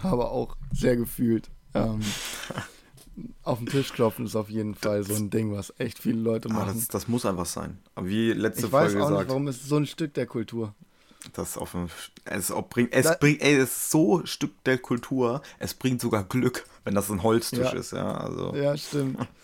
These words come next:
Speaker 1: <laughs> Stimmt, aber, ähm, ja, äh, wir haben, wir haben da ja auch, wir haben ja schon beschrieben, welche guten Situationen es gibt, wie man sich da halt rausreden kann, in Anführungsstrichen. Ähm,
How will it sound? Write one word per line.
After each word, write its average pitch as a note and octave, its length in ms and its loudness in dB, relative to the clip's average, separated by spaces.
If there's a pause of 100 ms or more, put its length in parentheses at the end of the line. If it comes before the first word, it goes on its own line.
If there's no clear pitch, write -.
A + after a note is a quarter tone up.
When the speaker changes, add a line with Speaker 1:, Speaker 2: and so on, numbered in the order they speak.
(140)
Speaker 1:
<laughs> - 340 -12
Stimmt, C3 420 0 (100)
aber, C#3+ 460 6
ähm, B2+ 400 2 (1300)
ja, B2 300 2 (340)
äh, A#2+ 60 -4
wir G2+ 540 -2
haben, A#2+ 260 0
wir A#2+ 80 0
haben B2+ 140 0
da B2 100 -2
ja B2+ 140 4
auch, B2 200 2 (380)
wir B2 100 0
haben C#3 100 4
ja D3 140 6
schon C3+ 220 0
beschrieben, C#3 420 0
welche A#2+ 300 0
guten C3 340 -4
Situationen A#2+ 640 0
es G#2 160 -2
gibt, - 380 -2
wie A#2 140 0
man A#2 140 2
sich G#2+ 160 -4
da A2 380 2
halt G#2+ 280 -6
rausreden A#2+ 960 0
kann, B2 240 -2
in A#2+ 120 -4
Anführungsstrichen. A#2 880 -6 (640)
Ähm, G2+ 520 0